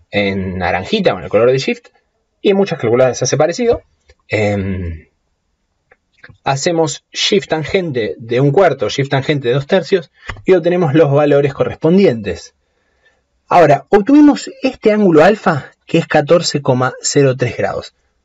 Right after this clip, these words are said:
Pero yo les dije que lo que se haga en sentido horario va a ser negativo, por lo tanto el ángulo del vector O A es menos catorce coma cero tres grados,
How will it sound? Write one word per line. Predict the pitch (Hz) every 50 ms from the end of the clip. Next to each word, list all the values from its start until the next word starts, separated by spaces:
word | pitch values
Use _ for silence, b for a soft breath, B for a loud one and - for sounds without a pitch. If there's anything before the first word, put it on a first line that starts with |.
| _ _ _ _ _ _
Pero | - 101 104 104 98
yo | - - 131 147
les | 180 196 196
dije | 247 254 202 - 185 147 139
que | 139 175 180 180 185 - _ _ _ _ _ _ _ _ _ _ _ _ _ _ _ _
lo | - 151 143 151 156 147 143
que | 143 160 147
se | 143 - - 196
haga | 202 208 180 143 120 101 - _
en | - 131 131 135 131
sentido | - - - 147 156 147 196 190 156 139 - - -
horario | 139 160 185 185 185 202 196 175 156
va | 143
a | 131 -
ser | - 143 127 127
negativo, | 127 135 143 151 151 - 139 135 131 123
por | - 123
lo | 117 -
tanto | 135 135 139 131 120
el | 123
ángulo | 147 175 185 170 143 117 113 110 101 - - B B B B B B B
del | 120 123 113 113
vector | 127 123 127 - 165 170 175
O | 170 160
A | 156 156 147 _ _ -
es | 139 135 123 - -
menos | - 139 160 170 202 240 294 311 226 131 98 - - -
catorce | - - 87 85 - 101 104 110 - - -
coma | - 92 90 95 95
cero | - - 120 127 127
tres | 139 170 170 165
grados, | 175 175 147 135 143 - -